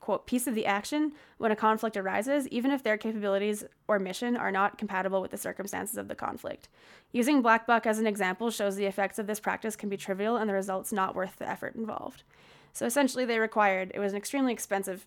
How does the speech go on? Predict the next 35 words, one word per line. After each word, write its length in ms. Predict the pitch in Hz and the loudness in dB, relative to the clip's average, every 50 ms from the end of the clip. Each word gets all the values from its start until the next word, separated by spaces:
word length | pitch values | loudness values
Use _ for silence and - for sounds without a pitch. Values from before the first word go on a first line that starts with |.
| _ _ - | _ _ -6
project. 400 | - 208 196 185 180 180 196 - | -2 -2 0 0 -2 -4 -6 -6
They 80 | 202 | -6
needed 220 | 202 202 196 190 190 | -4 -4 -4 -2 0
eleven 300 | 190 196 196 190 190 190 | 2 2 2 2 2 -2
fuel 220 | - - 196 196 | -4 -2 -2 -2
tankers 380 | - 190 190 190 - 196 202 - | -2 -4 -6 -6 -6 -6 -8 -8
for 100 | - - | -10 -10
two 220 | - - - - | -10 -8 -8 -8
planes, 420 | 190 - 202 190 185 185 196 202 196 | -6 -6 -6 -6 -6 -6 -8 -8 -8
and 80 | 196 | -8
then 80 | 196 190 | -6 -6
they 140 | 190 196 202 | -6 -6 -4
didn't 200 | 208 208 214 208 | -4 -2 -2 -2
actually 260 | 196 196 - 214 196 | -4 -4 -6 -8 -6
do 160 | 185 190 190 | -4 -4 -4
any 160 | 185 185 180 | -4 -6 -6
real 240 | 190 196 196 196 196 | -4 -2 0 0 2
damage 440 | 190 185 175 190 190 190 185 - - | 0 -2 -4 -4 -6 -8 -10 -8 -8
with 240 | 190 185 - - - _ _ - - | -8 -8 -10 -12 -20 _ _ -4 -2
all 140 | - 185 175 | -2 0 0
of 100 | 175 - | -2 -4
those 180 | - - - | -8 -12 -12
resources. 560 | - - - - - - - - - - - _ _ - - - - - - - - _ | -14 -14 -14 -14 -14 -16 -16 -18 -20 -20 -20 _ _ -20 -20 -20 -20 -20 -20 -20 -20 _
So 480 | - - 226 214 202 190 190 196 190 - - _ _ _ - | -6 2 4 6 6 6 4 2 0 -6 -14 _ _ _ -2
Operation 480 | - 247 233 247 247 240 226 233 233 | 0 0 2 4 4 4 4 4 2
Black 240 | 202 202 196 190 - | 2 2 0 0 -2
Buck 160 | - 185 185 | -4 -6 -6
was 100 | - 196 | -6 -12
kind 200 | - - 190 185 | -10 -10 -10 -8
of, 180 | 180 190 196 - _ _ _ - 262 _ _ _ _ _ _ _ _ _ _ _ - | -10 -12 -14 -20 _ _ _ -20 -20 _ _ _ _ _ _ _ _ _ _ _ -18
like, 280 | - - - - - - _ _ _ - | -18 -18 -18 -18 -20 -20 _ _ _ -20
a 80 | - - | -16 -14
waste. 320 | - - - - - - - | -12 -12 -12 -10 -10 -8 -2
<laughs> 60 | - 330 302 - 359 330 - - - - - - - - - - - - - - - - - - | 4 4 6 8 8 6 6 6 -12 -20 -20 -20 -20 -20 -20 -20 -20 -20 -20 -20 -20 -20 -10 -2
But 300 | 202 208 202 196 - | 2 2 2 2 -2